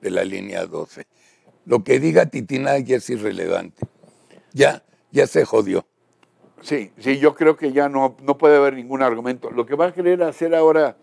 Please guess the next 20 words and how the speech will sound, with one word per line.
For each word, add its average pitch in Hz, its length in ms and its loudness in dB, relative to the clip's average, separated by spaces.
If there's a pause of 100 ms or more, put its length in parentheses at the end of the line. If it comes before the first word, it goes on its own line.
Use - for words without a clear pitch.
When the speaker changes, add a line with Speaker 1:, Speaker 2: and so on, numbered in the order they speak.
(520)
Speaker 2:
es 143 160 -2
un 175 120 -4
maquillaje 151 540 2
y 139 60 0
otra 151 220 2
vez 151 200 0
Speaker 1:
Sí. - 120 -20
Speaker 2:
intentar 135 560 -2
engañarnos. 139 760 -6 (500)
Pero 131 440 2 (420)
si - 220 -14
ya 185 120 6
ofendió 156 520 0
nuestra 120 360 -12
inteligencia, 120 960 -6 (460)
no 190 180 -4
puede 160 200 2
ofender 104 400 -8
nuestra 98 300 -18
dignidad. 87 600 -20